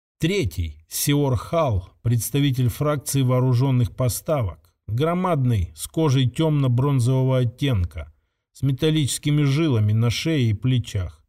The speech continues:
Его лицо было пересечено шрамом, а на виске мигал синий имплант, отслеживающий такт его биочипа.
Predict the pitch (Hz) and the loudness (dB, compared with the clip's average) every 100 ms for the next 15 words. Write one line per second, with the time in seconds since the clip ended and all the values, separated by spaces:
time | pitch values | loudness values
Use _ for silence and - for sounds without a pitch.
0 | _ _ _ - 143 175 170 190 160 156 | _ _ _ -4 -2 0 0 0 0 2
1 | 147 123 147 135 147 123 151 151 135 160 | 2 0 0 0 -2 -2 0 0 -2 -2
2 | 160 135 87 76 - _ _ _ 123 135 | -2 -2 -2 -6 -16 _ _ _ 0 2
3 | 139 - 170 156 135 139 135 - 156 143 | 0 -2 -2 0 2 2 0 0 0 2
4 | 139 131 131 123 92 78 - _ _ - | 2 0 0 -2 -2 -6 -12 _ _ -6
5 | 120 - 139 143 135 135 127 - 120 - | -4 -2 0 2 2 2 2 0 -4 -2
6 | 139 - - _ - 107 123 123 113 127 | -4 -4 -12 _ -2 0 2 2 2 2
7 | 127 - - 117 - 87 | 0 -2 -2 -2 -2 -8